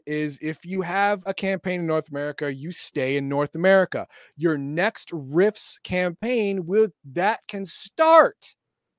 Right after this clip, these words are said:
in South America, in Africa, in Europe, in Japan, and they can experience it with different characters native to that area.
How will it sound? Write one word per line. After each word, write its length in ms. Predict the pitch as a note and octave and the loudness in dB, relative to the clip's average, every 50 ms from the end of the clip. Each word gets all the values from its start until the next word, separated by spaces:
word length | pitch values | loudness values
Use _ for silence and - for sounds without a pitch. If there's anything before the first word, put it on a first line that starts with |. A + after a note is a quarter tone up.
| _ _ _ | _ _ _
in 160 | G#3 G3 F#3 | 2 2 2
South 400 | E3 - - G3+ E3+ D#3 D3 - | 2 0 0 2 2 2 0 -2
America, 640 | D#3+ D3 D3 C#3+ C#3+ C#3 C3+ B2 - C3+ B2+ A#2+ A#2 - | -6 -4 -2 -2 -2 -2 -4 -4 -4 -4 -4 -4 -4 -6
in 160 | E3 E3 E3 - - | -6 -6 -8 -6 -4
Africa, 680 | D#3+ D#3 D3+ D3 - D3+ C#3+ C3+ - C3+ A#2+ A2+ A2+ - | -2 -2 -2 -2 -4 -6 -6 -6 -6 -6 -6 -8 -8 -6
in 200 | F3 E3+ E3 D#3+ | -6 -6 -6 -6
Europe, 540 | D3+ D3 D#3+ D#3+ D3+ C#3+ C3+ B2 A#2 - - | -2 0 2 4 4 4 2 0 -4 -6 -6
in 160 | D#3 D#3 D#3+ | -6 -6 -2
Japan, 580 | C#3 D#3+ D#3 - - D3 C#3 B2 A#2 G#2 F#2+ - _ - - - - _ - | -2 -2 -4 -2 -4 -4 -4 -2 -4 -6 -8 -12 _ -20 -20 -20 -20 _ -8
and 180 | E3 F3+ E3+ | -6 -2 2
they 120 | D#3+ G3+ G#3 | 2 2 2
can 160 | - G3 F#3 | 0 -2 -4
experience 680 | F3 - - - - B3 B3+ C4 B3+ A#3 A3 - - | -4 -6 -8 -8 -6 -4 0 2 2 2 2 2 4
it 140 | F#3 F3+ - | 2 2 6
with 220 | E3+ F3 D#3+ B2+ - | 4 4 4 4 2
different 340 | E3+ F3+ - G3 G3 F#3+ E3+ | 2 2 4 4 0 0 0
characters 440 | - E3+ E3 D#3+ D#3+ D#3+ D#3+ D3 C3+ | 2 2 2 2 2 -2 -4 -4 -4
native 320 | C3+ C3+ C3+ C#3+ D3 D3+ C#3 | -4 -4 -2 -2 -2 -4 -6
to 80 | - C#3+ | -2 0
that 160 | D3 D3 - D#3 | 0 0 0 0
area. 400 | F#3 G#3 G#3 F#3 D#3+ C3+ A#2+ | 2 4 4 4 4 2 0